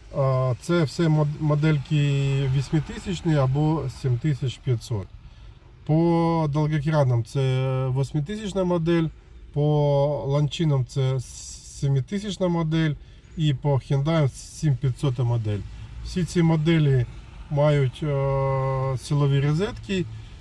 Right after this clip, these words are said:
Е, номіналом вони всі десь п'ять з половиною шість кіловат. І по, по ним ще ми маємо, е, е, вони всі без кожуха.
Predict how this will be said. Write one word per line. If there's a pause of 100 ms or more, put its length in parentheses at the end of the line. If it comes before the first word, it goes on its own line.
(340)
Е,
номіналом
вони
всі
десь (120)
п'ять
з
половиною
шість
кіловат. (680)
І (100)
по, (280)
по
ним
ще (220)
ми
маємо, (1000)
е,
е, (1400)
вони
всі
без
кожуха.